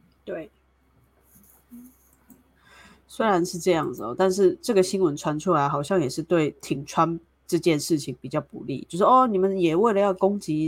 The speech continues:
那个川普，啊，不，你们为了支持川普，然后就买了黑料来攻击拜登，类似这样子，就是还是给人家一种道德上的不舒服的感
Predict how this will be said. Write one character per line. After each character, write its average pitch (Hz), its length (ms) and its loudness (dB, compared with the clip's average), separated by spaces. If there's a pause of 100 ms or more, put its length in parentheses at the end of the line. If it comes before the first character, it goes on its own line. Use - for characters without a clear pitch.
那 180 100 6
个 151 320 -2
川 170 300 -2
普， - 220 -20
啊， 170 100 4
不， 165 160 0
你 147 100 -4
们 180 100 0
为 247 120 4
了 214 60 4
支 208 120 -4
持 196 140 2
川 180 240 2
普， 151 220 -4
然 160 100 2
后 170 40 0
就 180 100 0
买 160 180 -2
了 143 120 -2
黑 165 180 2
料 156 240 2
来 139 120 -6
攻 156 260 -4
击 - 340 -14
拜 151 100 -4 (100)
登， - 200 -10
类 185 180 4
似 165 180 -10
这 156 120 -6
样 147 200 -6 (100)
子， - 140 -20 (540)
就 190 100 -8
是 190 80 0
还 165 160 0
是 180 120 2
给 175 100 -2
人 156 160 -6
家 170 160 0
一 165 40 0
种 156 220 -8
道 175 180 4
德 - 200 -12
上 147 300 -2
的 143 280 -10 (200)
不 202 80 0
舒 180 180 -2
服 160 160 -16
的 - 100 -12
感 143 160 -6